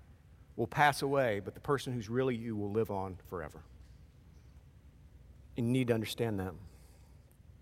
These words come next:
But you need to understand God is also a God of justice. If you don't place your faith in him, if you still have sins that need to be paid,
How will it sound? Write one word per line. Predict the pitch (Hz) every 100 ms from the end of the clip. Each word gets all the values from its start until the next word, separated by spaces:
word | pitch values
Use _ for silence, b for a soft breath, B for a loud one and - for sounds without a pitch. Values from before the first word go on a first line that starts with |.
| - - - -
But | 113 -
you |
need | 147
to |
understand | 160 - 160 147
God | 147 151
is | 143
also | 135 131
a | 113
God | 101 101 98
of | -
justice. | - 92 - - - - - b b b b b b b b b b b b - - - -
If | 123 -
you | 131 123
don't | 135 185 - -
place | 127 107
your | 107
faith | - 107 104
in | 110
him, | 110
if | 110 -
you | 123
still | - 151 156
have | 147 143
sins | - 165 127
that | 120
need | 120 139 143
to | 139
be | 143
paid, | 139 147 143